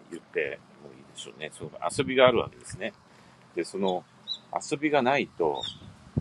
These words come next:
あの、やっぱりもう危機に対応できない。自然界ってみんなそう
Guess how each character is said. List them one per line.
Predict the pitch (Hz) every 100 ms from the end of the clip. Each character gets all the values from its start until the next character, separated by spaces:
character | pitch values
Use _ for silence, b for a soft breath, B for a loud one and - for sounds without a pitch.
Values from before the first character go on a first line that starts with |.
| -
あ | 80
の、 | 78 76 73 67 - - - - - - - -
や | 71
っ |
ぱ | 78
り | 64 - - - - - 90
も | 80
う | -
危 | -
機 | 107
に | 85
対 | 90 92
応 | 95
で | 87 85
き | 85
な |
い。 | - -
自 | - 117
然 | 151
界 | 143 92
っ | 71
て | - 80
み | 117
ん | 135
な | 135
そ | - 123
う | 113